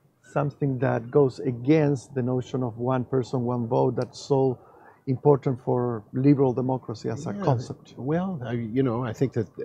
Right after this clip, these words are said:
Speaker 2: uh, that we often have these kind of dual voting constituencies where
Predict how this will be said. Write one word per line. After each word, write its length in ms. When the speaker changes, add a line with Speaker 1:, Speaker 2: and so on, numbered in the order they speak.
Speaker 2:
uh, 80
that 160
we 140
often 480
have 320
these 180
kind 200
of 120
dual 280
voting 640
constituencies 840
where 300